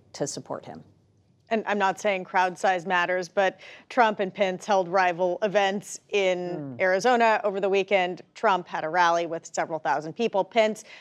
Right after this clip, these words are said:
Speaker 2: held an event that wasn't meant to be a rally. It was, you know, like a, a regular old boring campaign event, uh, for gubernatorial candidate at a, at an employer in Arizona, a couple hundred people. Very different tone, very different mode. That's obviously reflective of who they are, but also reflective of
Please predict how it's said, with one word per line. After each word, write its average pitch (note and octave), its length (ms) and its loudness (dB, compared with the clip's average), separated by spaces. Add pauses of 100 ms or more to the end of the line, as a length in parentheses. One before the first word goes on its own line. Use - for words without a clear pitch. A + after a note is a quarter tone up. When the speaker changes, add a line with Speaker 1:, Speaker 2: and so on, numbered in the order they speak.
(120)
Speaker 2:
held D4+ 160 4
an E4+ 60 0
event D#4+ 240 4
that E4+ 100 2
wasn't F4 280 2
meant F#4 160 2
to E4+ 60 0
be D#4 120 2
a C4+ 80 6
rally. G#3+ 400 4
It F#3+ 80 2
was, A3 200 0
you B3 120 -2
know, E3 120 0
like G3 240 2
a, G3 220 4 (300)
a A3 80 2
regular G#3+ 500 4
old G#3 260 4
boring G3 360 0
campaign G3 500 0
event, F#3+ 460 2
uh, F3 260 2
for F3 460 -2
gubernatorial F3 580 0
candidate F3 540 0
at E3 160 0
a, D#3+ 200 0 (220)
at D#3+ 100 0
an F#3 140 -4
employer F#3 600 2
in E3+ 140 -2
Arizona, E3+ 540 -2
a F3+ 60 -6
couple F3 240 -6
hundred E3+ 320 -8
people. - 360 -10 (300)
Very C#4+ 480 4
different A3+ 400 0
tone, B3 480 0
very A3 300 4
different A3+ 280 -2
mode. G#3+ 400 4
That's G#3+ 240 2
obviously A3+ 580 4
reflective F#3+ 640 2
of F3 180 0
who F#3+ 160 -2
they F3 160 2
are, F#3 240 4
but A#3 160 0
also A3 340 2
reflective F#3 600 -2
of D#3+ 160 -6